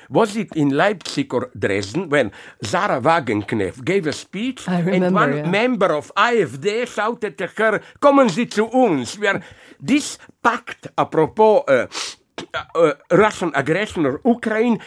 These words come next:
Speaker 1: between extreme right and extreme left. Now, I don't idealize Ukraine, but I'm saying I, I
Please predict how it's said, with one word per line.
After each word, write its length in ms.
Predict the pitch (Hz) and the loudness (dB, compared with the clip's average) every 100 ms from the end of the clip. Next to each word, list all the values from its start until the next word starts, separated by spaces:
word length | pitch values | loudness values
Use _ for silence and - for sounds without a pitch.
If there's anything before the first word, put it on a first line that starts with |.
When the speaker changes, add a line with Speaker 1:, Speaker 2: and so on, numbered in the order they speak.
| - | -6
Speaker 1:
between 460 | 143 160 220 240 - 165 | -4 -2 2 0 0 -6
extreme 540 | 160 - 214 262 233 | -8 -4 0 4 4
right 420 | 196 202 208 - 160 | 4 2 0 -4 0
and 280 | 156 147 _ - | 0 -2 _ -10
extreme 580 | 139 - - 190 185 165 | -8 -6 -2 -2 -2 -4
left. 420 | 139 120 - - _ - 165 | -2 -2 -4 -20 _ -10 -4
Now, 160 | 214 | -2
I 120 | 196 180 | 0 2
don't 340 | 240 320 - 170 | 2 0 -2 -2
idealize 840 | 170 151 277 233 180 165 160 - - | -2 0 4 4 4 0 -4 -6 -2
Ukraine, 600 | 196 - 98 73 67 - _ - - - - - | 0 0 -2 -2 -8 -14 _ -12 -10 -10 -16 -4
but 200 | 160 170 | -2 0
I'm 180 | 247 214 - | 0 -2 -6
saying 540 | - 254 330 302 - - _ _ _ - | -4 -2 2 0 0 -8 _ _ _ -2
I, 220 | 208 185 _ _ _ - | -2 -2 _ _ _ -2
I 260 | 220 196 | -2 -2